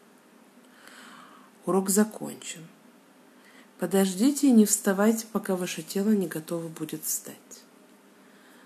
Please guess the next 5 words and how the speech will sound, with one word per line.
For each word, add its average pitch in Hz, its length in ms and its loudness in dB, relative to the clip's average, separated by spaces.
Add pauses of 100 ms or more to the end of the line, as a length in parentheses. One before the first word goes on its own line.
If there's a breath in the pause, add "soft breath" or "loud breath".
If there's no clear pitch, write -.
(160 loud breath)
Дайте 170 480 -4
ему 185 200 0
отдохнуть, 175 760 -6
почувствовать - 760 -8 (560 loud breath)
и 175 580 0